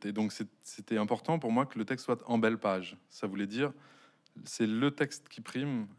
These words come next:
euh, dans sa langue, euh, plutôt que toutes nos tentatives,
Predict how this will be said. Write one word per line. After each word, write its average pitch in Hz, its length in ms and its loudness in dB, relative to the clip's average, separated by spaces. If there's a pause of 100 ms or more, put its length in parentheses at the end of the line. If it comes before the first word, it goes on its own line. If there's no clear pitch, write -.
euh, 95 260 -4 (380)
dans 120 320 4
sa 135 200 4
langue, 117 400 2 (560)
euh, 92 320 -6 (220)
plutôt 123 320 -4
que 127 320 0
toutes 139 280 -6
nos 123 100 6
tentatives, 113 640 -2